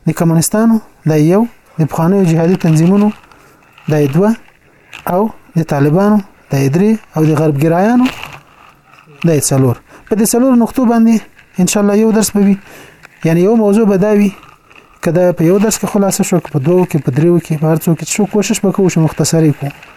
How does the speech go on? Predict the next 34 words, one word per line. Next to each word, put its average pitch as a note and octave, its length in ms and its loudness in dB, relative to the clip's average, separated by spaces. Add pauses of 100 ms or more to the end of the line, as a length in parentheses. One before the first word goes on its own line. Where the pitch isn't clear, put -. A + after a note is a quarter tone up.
(600)
د - 100 0
افغانستان G3 460 0
فکري A#3 240 0
او A#3 160 4
سیاسي G3 240 0
جریانونه، F#3+ 540 2 (1600)
دا G#3 120 0
به G3+ 120 2
موږ G#3+ 160 2 (100)
تاسې G#3+ 160 -2
یوه F3 180 2
موضوع B2 320 2
وي. B2+ 120 -4 (1040)
دویمه A#3+ 300 2
موضوع A#3+ 320 2
به A#3 100 2
وي A#3+ 80 4
د A3+ 100 2
موږ A3+ 100 2
او G#3 180 0
تاسې G#3 160 -2 (100)
هغه G3 180 2 (2000)
جمهوریت F#3+ 560 2
یا E3+ 160 2
دیموکراسي D3+ 640 0 (360)
یا D3 100 0 (120)
لیبرالیزم. D#3 540 2 (720)
دا G3 100 0
څه A3 120 -2
شی - 140 -2
ده؟ E3+ 120 2
دیموکراسي، F#3+ 480 0
دیموکراسي G3 480 0
خلک F3 240 0